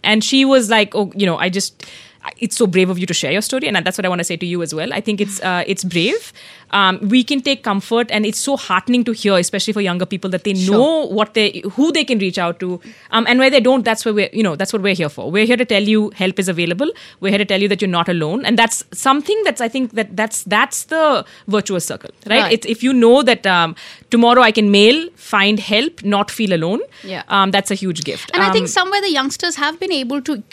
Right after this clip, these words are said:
Speaker 2: equate physical ailments with mental health, where if you h-, develop a bronchitis, if you develop a dengue,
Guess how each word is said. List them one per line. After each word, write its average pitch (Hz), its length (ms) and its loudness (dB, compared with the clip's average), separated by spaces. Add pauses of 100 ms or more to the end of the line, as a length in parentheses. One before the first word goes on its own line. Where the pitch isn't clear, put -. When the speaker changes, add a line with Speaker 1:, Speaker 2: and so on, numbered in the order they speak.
Speaker 2:
equate 240 400 -4
physical - 960 -8
ailments 208 600 -4 (120)
with 220 360 -4
mental 190 260 -6
health, 180 300 -6 (100)
where 233 420 -2 (800)
if 269 240 -2
you 269 200 2
h-, 240 60 -8 (300)
develop 233 400 0
a 247 60 0
bronchitis, 185 920 -6
if 214 220 -4
you 220 100 -2
develop 196 640 -6
a 196 40 -4
dengue, 180 540 -6